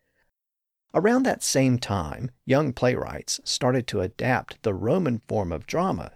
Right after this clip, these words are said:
to English. They wrote English plays in the style of those classical Roman plays.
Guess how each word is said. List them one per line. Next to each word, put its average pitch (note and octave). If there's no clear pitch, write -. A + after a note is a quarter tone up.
to -
English. -
They D#3
wrote D3
English F#3+
plays D#2
in C3
the C3
style C#3+
of F2+
those -
classical -
Roman C3
plays. -